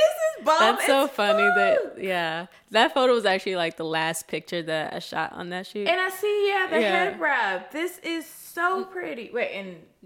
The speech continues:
Speaker 2: Uh, it's this one. That one.
Speaker 1: Oh.
Speaker 2: Yeah, so there's,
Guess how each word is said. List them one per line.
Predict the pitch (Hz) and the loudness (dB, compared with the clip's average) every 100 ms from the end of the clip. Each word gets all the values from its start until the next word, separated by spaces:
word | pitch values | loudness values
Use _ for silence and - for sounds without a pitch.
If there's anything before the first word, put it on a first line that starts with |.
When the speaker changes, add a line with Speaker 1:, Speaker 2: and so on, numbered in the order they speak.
| - _ | -20 _
Speaker 2:
Uh, | 196 185 180 180 185 180 180 180 | -18 -16 -18 -18 -18 -18 -20 -20
it's | 180 _ _ - | -20 _ _ -20
this | 185 185 _ | -20 -20 _
one. | - - 196 _ _ _ _ _ _ _ _ _ _ _ _ _ _ _ _ _ | -20 -20 _ _ _ _ _ _ _ _ _ _ _ _ _ _ _ _ _ _
That | 381 233 | -16 -16
one. | 175 190 _ _ - | -18 -20 _ _ -4
Speaker 1:
Oh. | 208 254 262 254 214 165 - - _ _ _ _ - - - - - - - - - _ _ _ _ _ | 0 2 2 2 0 -2 -8 -14 _ _ _ _ -20 -20 -20 -20 -20 -20 -20 -20 -20 _ _ _ _ _
Speaker 2:
Yeah, | - 220 269 311 285 240 208 185 165 170 | -12 -2 -2 -2 -2 -2 0 0 -2 -4
so | - 220 208 208 208 | 0 2 4 4 2
there's, | 208 208 | 0 -2